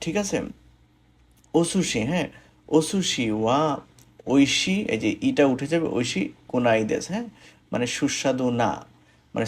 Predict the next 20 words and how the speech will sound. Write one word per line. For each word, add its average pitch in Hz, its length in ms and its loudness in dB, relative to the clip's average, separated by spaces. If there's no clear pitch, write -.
সুশি 127 280 -4
যেটা, 180 200 -2
এটা 156 200 -2
সুস্বাদু 104 480 -2
না। - 80 -4
আচ্ছা, - 220 -8
কোনো 156 260 6
হান, 139 200 4
এটা 113 140 -2
কোনো 123 160 0
হান 117 160 0
না, 156 140 0
এটা 120 140 -2
হবে 117 120 -6
কোনো 113 200 -2
হুন, 135 200 -2
কোনো 170 180 2
হুন 127 180 -2
ওয়া 147 180 4
অমশিরো, 151 580 2